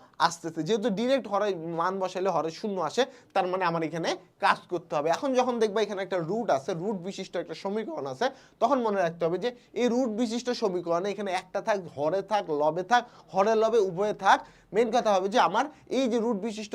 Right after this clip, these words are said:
যে সমীকরণটা আছে, তার অনুবন্ধী দ্বারা কিন্তু আমাকে উপর নিচে গুণ করতে হবে। তাহলে আমি যেহেতু এখানে লিমিটের ক্ষেত্রে জিরো বসাই, আমি নিচে জিরো পাচ্ছি, তার মানে আমার এখানে কাজ করতে হচ্ছে। যেহেতু কাজ করতে হচ্ছে, সেই ক্ষেত্রে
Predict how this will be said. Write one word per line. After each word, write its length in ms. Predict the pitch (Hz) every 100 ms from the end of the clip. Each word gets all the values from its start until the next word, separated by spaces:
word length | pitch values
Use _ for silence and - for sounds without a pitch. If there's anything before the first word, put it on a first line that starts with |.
| 214
যে 60 | 208
সমীকরণটা 520 | 208 170 175 165 160
আছে, 140 | 160 214
তার 100 | 214 190
অনুবন্ধী 380 | 190 202 190 175 147
দ্বারা 160 | 143 135
কিন্তু 160 | 139 139
আমাকে 260 | 127 127 247 339 - _ 160
উপর 140 | 170 165
নিচে 180 | 151 285 320 - -
গুণ 140 | 196 254 196
করতে 260 | 175 - 156
হবে। 140 | 135 127 _ -
তাহলে 340 | 254 233 262 - - 196
আমি 120 | 254
যেহেতু 220 | 240 254 247
এখানে 200 | 240 233 220
লিমিটের 300 | 220 220 226
ক্ষেত্রে 280 | 220 196 208
জিরো 240 | 175 220 220
বসাই, 340 | 208 247 233 220 175
আমি 120 | 175 175
নিচে 200 | 170 160
জিরো 260 | 175 247
পাচ্ছি, 480 | 247 226 - 262 277 - _ _ _ _
তার 200 | 175 226 202
মানে 180 | 165 226 - - - 151
আমার 160 | 196 185
এখানে 200 | 196 247
কাজ 200 | 190 180 -
করতে 220 | 180 175
হচ্ছে। 180 | 165 156
যেহেতু 240 | 196 240
কাজ 220 | 254 240 240
করতে 280 | 247 254 240
হচ্ছে, 180 | 233 285 -
সেই 80 |
ক্ষেত্রে 240 | 196 202